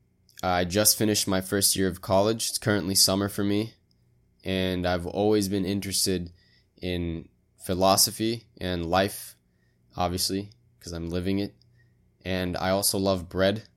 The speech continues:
so I thought creating this show slash podcast was a good idea. And I also love making videos.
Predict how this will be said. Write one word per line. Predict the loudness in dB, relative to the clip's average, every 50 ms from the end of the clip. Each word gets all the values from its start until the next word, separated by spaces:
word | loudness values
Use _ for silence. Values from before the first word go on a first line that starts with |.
| _ _ _ _ _ _ _ _ _
so | -2 0 2 2 2 2
I | 2 2 2
thought | 0 2 4 4 6 6 6 2 -2 _ -20 -14 -6
creating | 0 2 4 4 4 4
this | 2 0 0
show | 0 0 2 2 2 2 2 0 -2 -6 _ _ _ _ _ _ _ _ _ -8
slash | -4 0 0 0 0 0 -4
podcast | -2 2 4 4 4 2 0 -4 -2 -2 -2 -2 -2 -4 -4 -10 _
was | -4 -2 -2
a | 0
good | 0 2 2
idea. | 0 0 0 -2 -2 -2 -2 -4 -6 -12 _ _ _ _ _ _ _ _ _ -10
And | -6 -4 -4 -4 -2 -2
I | 0 2
also | 4 4 4 4 2 2
love | 2 2 2 2 2
making | 2 0 0 -2 -2 -2 0
videos. | 0 2 2 2 2 2 2 2 0 0